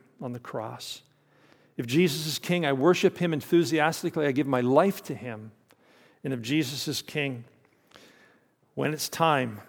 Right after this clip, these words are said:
I have to say, I have to obey God rather than man. Let's pray together and ask God's blessing upon us as we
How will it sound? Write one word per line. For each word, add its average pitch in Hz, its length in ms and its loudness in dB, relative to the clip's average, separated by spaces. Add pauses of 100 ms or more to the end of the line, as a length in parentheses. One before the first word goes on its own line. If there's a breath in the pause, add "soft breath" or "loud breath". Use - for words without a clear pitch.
(1300 soft breath)
I 127 140 -2
have 135 260 -4
to - 60 -12
say, 123 440 -4 (440 soft breath)
I 139 60 -16
have 135 220 -4
to 147 100 -4
obey 127 240 -2
God 117 380 -6 (580 soft breath)
rather 117 320 -4
than 110 200 -10
man. 107 300 -12 (840 loud breath)
Let's 160 120 -2
pray 156 260 2
together 127 380 0
and 123 80 -4
ask 127 200 -6
God's 131 280 -4
blessing 127 480 -4
upon 127 340 -8
us 120 220 -10
as 127 180 -10
we 131 280 -12